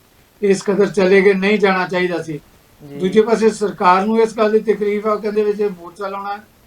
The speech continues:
Speaker 1: ਤਾਂ ਗੱਲਬਾਤ ਕਿਉਂ? ਸੋ ਦੋਨੇ ਤਰ੍ਹਾਂ ਇਸ ਵੇਲੇ ਟਕਰਾਅ ਦੀ ਸਥਿਤੀ 'ਚ ਬਣੀ ਹੈ। ਕਿਸਾਨ ਕਹਿੰਦੇ ਕਿ ਸਾਡੀਆਂ ਕੁਝ ਮੰਗਾਂ ਜਿਹੜੀਆਂ ਪਹਿਲਾਂ ਪੰਜਾਬ ਸਰਕਾਰ ਵੱਲੋਂ ਹਾਂ ਕੀਤੀ ਜਾ ਚੁੱਕੀ ਸੀ, ਉਹਨਾਂ ਦੇ ਬਾਰੇ ਵਿਸਥਾਰ 'ਚ ਗੱਲਬਾਤ ਕਰ ਰਹੇ ਸੀ, ਕੋਈ ਇਹੋ ਜਿਹੀ ਗੱਲ ਨਹੀਂ ਸੀ,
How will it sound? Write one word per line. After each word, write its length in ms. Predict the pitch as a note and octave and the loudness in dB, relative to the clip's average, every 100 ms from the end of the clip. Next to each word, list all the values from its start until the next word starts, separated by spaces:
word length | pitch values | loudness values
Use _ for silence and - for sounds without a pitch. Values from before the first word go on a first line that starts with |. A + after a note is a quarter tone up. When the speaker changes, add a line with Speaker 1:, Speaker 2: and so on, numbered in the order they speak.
| _ _ - | _ _ -10
Speaker 1:
ਤਾਂ 100 | G3 | -6
ਗੱਲਬਾਤ 500 | G3 F#3 G3 G3 - | -2 0 0 0 -2
ਕਿਉਂ? 240 | F#3 E3 - _ _ _ _ - - | -2 -4 -10 _ _ _ _ -20 -20
ਸੋ 160 | - A3 | -8 -6
ਦੋਨੇ 400 | F#3+ G3+ A3 B3 | -2 0 0 0
ਤਰ੍ਹਾਂ 280 | A#3+ A3 G#3+ | 0 0 0
ਇਸ 120 | F#3 | -2
ਵੇਲੇ 260 | G#3+ G3+ G3+ | -2 -2 -2
ਟਕਰਾਅ 300 | F#3 F#3 F#3+ | 0 2 2
ਦੀ 160 | G#3+ | 0
ਸਥਿਤੀ 360 | G3+ G3+ G3 F#3+ | -4 -8 -6 -6
'ਚ 40 | |
ਬਣੀ 220 | F#3+ F#3+ | -6 -4
ਹੈ। 120 | G3 G#3 - _ _ _ _ - | -6 -8 -12 _ _ _ _ -12
ਕਿਸਾਨ 360 | E3 F#3 F#3+ | -2 0 0
ਕਹਿੰਦੇ 280 | G3+ G#3+ A3+ | 2 2 4
ਕਿ 120 | A3+ | 2
ਸਾਡੀਆਂ 340 | G3+ F#3+ G#3 G3+ | -2 0 -2 2
ਕੁਝ 180 | A3 | 2
ਮੰਗਾਂ 380 | A3 F#3+ F#3 F#3+ | 2 -2 -2 -2
ਜਿਹੜੀਆਂ 220 | G3+ G#3 | 0 -2
ਪਹਿਲਾਂ 380 | G3+ G#3 G3+ G#3+ | -4 -2 0 -2
ਪੰਜਾਬ 400 | G#3+ G#3 F#3+ F#3 | -2 -4 -4 -6
ਸਰਕਾਰ 400 | F#3 F#3+ G3 F3+ | -8 -10 -4 -4
ਵੱਲੋਂ 240 | F3+ F3+ F#3 _ _ _ _ _ - | -4 -12 -16 _ _ _ _ _ -6
ਹਾਂ 220 | F3+ A3+ A3+ | 0 0 0
ਕੀਤੀ 280 | A3 A3 | -4 0
ਜਾ 220 | G3+ G3 F#3+ G3 | 0 0 0 -4
ਚੁੱਕੀ 240 | G3 G3 | -6 -4
ਸੀ, 340 | D#3+ E3+ E3+ E3+ _ _ _ _ - | -2 -2 -2 -6 _ _ _ _ -10
ਉਹਨਾਂ 260 | G3 A3+ | -6 -2
ਦੇ 120 | A#3 A3 | 0 2
ਬਾਰੇ 220 | G#3+ A3 | 4 4
ਵਿਸਥਾਰ 440 | G3+ - F#3 F#3+ | 2 -4 -2 -2
'ਚ 80 | G3 | -4
ਗੱਲਬਾਤ 420 | F#3+ F#3+ F#3 F#3+ | -6 -4 -4 -6
ਕਰ 200 | G3 F#3 | -6 -8
ਰਹੇ 100 | F#3+ | -6
ਸੀ, 120 | G3 | -8
ਕੋਈ 160 | A#3+ C4 | -6 0
ਇਹੋ 160 | A3 G#3+ | 2 2
ਜਿਹੀ 160 | A3+ | -2
ਗੱਲ 220 | G#3 G3+ | -4 -4
ਨਹੀਂ 120 | A3 G#3+ | -4 -10
ਸੀ, 180 | A3 | -16